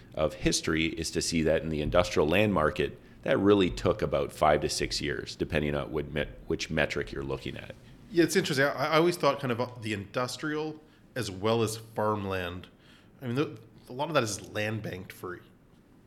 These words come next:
Speaker 2: thirty, forty, fifty years. I mean, waiting an extra few years isn't such a big deal. Whereas kind of more in the urban play, it's much shorter term thinking and people trying to move much quicker than the mindset of,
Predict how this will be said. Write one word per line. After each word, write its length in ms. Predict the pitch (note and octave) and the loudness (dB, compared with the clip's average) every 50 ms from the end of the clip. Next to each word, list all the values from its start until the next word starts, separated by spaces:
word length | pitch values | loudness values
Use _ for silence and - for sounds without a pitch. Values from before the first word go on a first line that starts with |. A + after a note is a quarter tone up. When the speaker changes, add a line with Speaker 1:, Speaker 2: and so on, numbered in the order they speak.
| - - - | -20 -20 -14
Speaker 2:
thirty, 260 | - G2 F#2 F#2 G2+ | -12 -10 -10 -8 -10
forty, 320 | F#2+ - - A2 G2+ G2 G2 | -10 -8 -6 -6 -4 -4 -6
fifty 380 | F#2+ - A#2+ A2+ A2+ - A#2 | -4 0 -2 -2 0 -2 -4
years. 340 | G#2+ G2+ A2 A#2 A2+ G2 F2 | -2 2 4 4 4 4 2
I 40 | G2 | 0
mean, 180 | G2 G#2 G2+ G#2+ | -4 -4 -4 0
waiting 240 | A#2 B2+ B2+ B2 | 0 2 2 4
an 60 | A#2 A#2 | 2 2
extra 260 | A2+ A2+ - A2+ G#2 | 0 0 -2 -4 -6
few 240 | A2 - A2+ A2 G#2 | -6 -4 -4 -2 -2
years 440 | G2+ G#2 G#2+ G#2+ G#2 G2+ F#2+ - - - - - - - _ _ - - | 0 2 2 2 0 -2 -4 -6 -10 -14 -20 -20 -20 -20 _ _ -10 -2
isn't 380 | D3+ C3+ A2 A#2 A2 G#2 A2 - - - - - - - - - | -2 0 0 0 -2 -2 -4 -8 -12 -18 -20 -20 -20 -20 -20 -10
such 240 | - - G2+ - - | -6 -6 -6 -6 -6
a 20 | |
big 200 | A2 A#2 G2 F#2 | -8 -8 -8 -4
deal. 220 | G2+ A2+ G2+ D#2+ - - - - - - - | -2 -2 -2 -2 -4 -10 -18 -20 -20 -20 -8
Whereas 520 | - A#2+ B2 A2+ G#2+ G#2+ G#2 G#2 - - - - - - - - | 0 4 4 6 6 4 2 -2 -6 -8 -10 -14 -20 -20 -20 -10
kind 160 | - A#2 A2 | -6 -4 -4
of 60 | G#2 | 0
more 120 | A2 A#2 A#2 | 0 0 0
in 60 | A2 | 0
the 100 | A2 A2 - - | -2 -4 -2 0
urban 320 | D#3+ D3 C#3+ C#3 B2+ A2+ | 0 2 2 0 -2 -4
play, 240 | G#2+ - - G#2 G2 | -6 -2 -2 0 0
it's 300 | F#2 - - - - - - - | 0 -4 -8 -12 -12 -12 -12 -12
much 140 | G2+ G#2+ - | -12 -12 -10
shorter 460 | - - - C#3 A#2+ A2 G#2 G#2+ A2 | -8 -4 0 2 2 2 2 0 -4
term 280 | - - A2 G2+ F#2+ F#2 | -4 -6 -6 -6 -6 -6
thinking 340 | - - G#2+ G2 - G2 F2+ | -6 -6 -6 -4 -6 -8 -10
and 100 | F2+ - | -8 -8
people 220 | - G#2 - G2+ | -8 -6 -6 -6
trying 360 | G2 - - G#2+ F#2+ G2 F#2+ F#2+ | -10 -6 -4 -2 -2 -2 -2 -4
to 80 | G#2+ F#2+ | -4 -6
move 340 | F#2 G2+ G#2 G2 G2+ - - - - - - - - | -4 -4 -4 -6 -6 -10 -18 -20 -20 -20 -20 -20 -14
much 360 | - G#2 G#2 G#2 - - - - | -6 -4 -4 -4 -4 -8 -12 0
quicker 340 | - A#2 A2 - G2 F#2+ F#2+ | 0 0 0 0 -4 -2 0
than 300 | G2 F#2+ F#2+ F#2+ G2 G2 | 0 0 -2 -2 -4 -4
the 80 | G#2+ | -4
mindset 520 | G#2+ G2 G2 G2+ G2 F#2+ - - - F#2+ F#2 | -2 0 0 0 0 -2 -4 -2 -2 -2 -2
of, 260 | F#2+ F2+ E2+ - | -2 -6 -6 -10